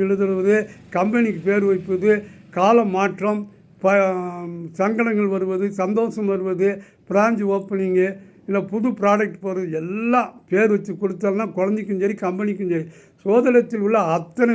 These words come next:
விஷயங்களும், அது மாதிரி மருத்துவத்தில் உணவு வைத்தியம், இந்த மாதிரி நோய்க்கு இந்த உணவு சாப்பிடணுங்கிறது என்னுடைய ஆராய்ச்சி, அதை சொல்லிக்கிட்டு இருக்கேன். So, எனது வைத்தியம் சோதிடம்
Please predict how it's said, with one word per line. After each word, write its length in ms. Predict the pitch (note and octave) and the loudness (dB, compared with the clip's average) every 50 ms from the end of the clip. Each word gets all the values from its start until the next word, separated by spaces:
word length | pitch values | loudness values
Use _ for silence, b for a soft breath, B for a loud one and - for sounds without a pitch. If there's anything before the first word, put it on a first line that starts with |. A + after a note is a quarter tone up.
| G#3+ G3+ | 2 0
விஷயங்களும், 520 | - G3+ G3+ G3 F3+ F3+ E3 D#3+ F3 - - - b b b b b b b b b - | 2 2 2 4 4 2 0 -2 -4 -6 -12 -20 b b b b b b b b b -4
அது 160 | E3 F3+ G3+ G#3 A3 | -2 -2 -2 -2 0
மாதிரி 260 | A#3+ B3+ C4+ A#3+ A#3 F#3+ E3+ F3+ | 0 0 0 0 0 -2 -2 0
மருத்துவத்தில் 680 | F#3+ G#3 A#3+ A#3 - C#4+ C4 A3 E3+ E3 A#3+ B3+ A#3 F#3+ F3 F#3+ | 0 0 0 -2 0 2 2 2 2 0 -2 -2 0 0 0 0
உணவு 260 | A3 B3+ C4+ C4+ B3 G#3 F#3+ | 2 2 2 0 2 2 2
வைத்தியம், 400 | F#3 E3+ E3+ E3 E3 E3 E3 - - b b b b b b - F#3+ | 2 0 0 -2 -4 -4 -6 -8 -16 b b b b b b -6 -4
இந்த 160 | G#3+ G#3 G#3+ G3+ G3 | -2 0 0 0 2
மாதிரி 220 | G#3+ A#3+ A#3+ A3+ G3+ G3 | 2 2 2 0 0 0
நோய்க்கு 280 | G#3 A3+ A3+ A3+ B3 A3 | 0 -2 -2 -4 -4 -2
இந்த 140 | G3 G3 G3 F#3+ F3+ F#3 | -2 0 0 0 0 0
உணவு 200 | G3 A#3 B3 A#3+ - - | 0 2 0 0 -2 -2
சாப்பிடணுங்கிறது 720 | G3+ G3+ G3+ G3 G3 F#3+ G3 G3 G3 F#3+ F#3 F#3 G3 A#3+ A3+ G3+ | -2 -2 -2 -2 -4 -4 -4 -2 -2 -2 -2 -2 -2 -2 -2 0
என்னுடைய 260 | F#3+ F#3 F#3 F3+ F3+ E3+ E3+ | 0 0 0 0 0 -2 -2
ஆராய்ச்சி, 400 | F3+ F#3 F#3+ F3+ E3 - G3+ A3 A#3 A#3+ A#3+ B B B B B E3 | -2 -2 -4 -4 -6 -6 -4 -2 -2 -4 -4 B B B B B -2
அதை 140 | F#3+ A3 G#3+ - | -2 -2 -2 0
சொல்லிக்கிட்டு 320 | F#3+ F#3+ G3+ G#3 F#3 D#3+ E3 | 0 -2 0 -2 -2 -4 -4
இருக்கேன். 280 | D#3+ E3 E3+ D#3 D#3+ - B B B B - | -4 -2 -2 -4 -4 -6 B B B B 0
So, 80 | G3+ A3 A3+ G#3 E3+ D3+ F3+ | 2 4 4 4 2 0 -2
எனது 300 | F#3 G3+ G#3+ G#3 F#3 F#3 F3+ E3 E3 | -2 0 -2 -2 -2 -4 -2 -2 -2
வைத்தியம் 540 | F3+ G#3+ A3 G#3 - - A#3 A3 A#3+ B3+ B3+ B3+ - - - - - - - - - - - - - - | -2 -2 -4 -6 -4 -2 0 2 2 0 0 -4 -6 -12 -18 -20 -20 -20 -20 -20 -18 -18 -18 -10 -2 2
சோதிடம் 480 | G#3 A3 A3 G3 G3 F3+ F3 F3+ - | 4 4 4 4 2 0 0 -4 -8